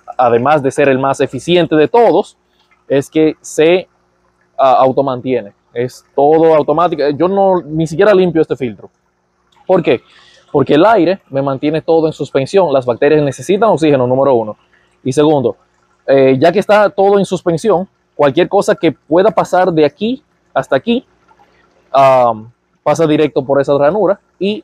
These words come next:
el filtro nuevamente lo, lo puede agarrar. A diferencia de que si tenemos piedras, si tenemos, ah, a-, anillos de cerámica, todo esto, esto se queda en el fondo y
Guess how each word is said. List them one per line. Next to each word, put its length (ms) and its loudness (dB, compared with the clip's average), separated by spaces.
el 160 -2
filtro 340 0
nuevamente 520 0
lo, 260 4
lo 140 -4
puede 180 0
agarrar. 360 0
A 240 4
diferencia 500 0
de 160 -2
que 160 -10
si 240 -6
tenemos 400 -4
piedras, 800 2
si 160 -14
tenemos, 580 -6
ah, 580 2
a-, 240 -2
anillos 460 0
de 100 -4
cerámica, 580 -2
todo 300 2
esto, 300 -2
esto 200 -4
se 120 -4
queda 220 2
en 60 0
el 80 0
fondo 480 0
y 400 0